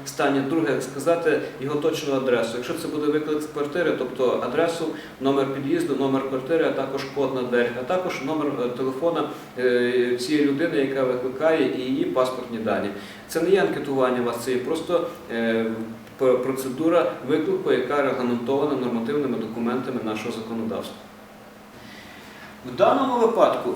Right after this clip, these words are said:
першим елементом надання меди-, домедичної допомоги є стабілізація голови і шиї. Стабілізація голови і шиї здійснюється в всіх випадках, коли ми маємо постраждалого, в якому підозріваємо травму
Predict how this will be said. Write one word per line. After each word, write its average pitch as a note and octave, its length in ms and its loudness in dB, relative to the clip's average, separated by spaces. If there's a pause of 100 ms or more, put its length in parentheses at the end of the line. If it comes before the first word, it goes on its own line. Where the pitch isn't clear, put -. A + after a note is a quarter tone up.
(160)
першим G#3+ 400 4
елементом G3 480 0
надання F3+ 320 2
меди-, F3+ 340 2
домедичної E3+ 580 2
допомоги D#3 520 -2
є E3 100 2
стабілізація D3 840 0 (160)
голови C3+ 340 -2
і C3 40 -4
шиї. G#2+ 420 -2 (140)
Стабілізація F3+ 720 2
голови E3+ 260 0
і - 20 2
шиї F3+ 320 2
здійснюється E3+ 480 -2
в - 20 -4
всіх - 260 -4
випадках, F3 440 -2 (100)
коли D#3 120 0
ми D#3 80 2
маємо D#3 320 2
постраждалого, D3+ 720 2
в C3+ 40 -4 (140)
якому D#3 220 2
підозріваємо C3+ 680 4 (300)
травму C#3 400 2